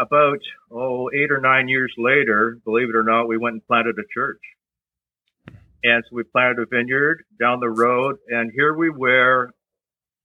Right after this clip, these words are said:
now finding ourselves, we got new questions. And so we discovered something called coaching, and we had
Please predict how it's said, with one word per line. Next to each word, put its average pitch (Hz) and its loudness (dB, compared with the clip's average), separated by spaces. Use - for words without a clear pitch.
now 165 0
finding 147 0
ourselves, 131 -2
we 143 -8
got 156 0
new 147 0
questions. 110 -2
And 117 0
so 127 0
we 127 -6
discovered 185 0
something 143 -2
called 123 0
coaching, 160 -2
and 101 -8
we 113 -2
had 143 2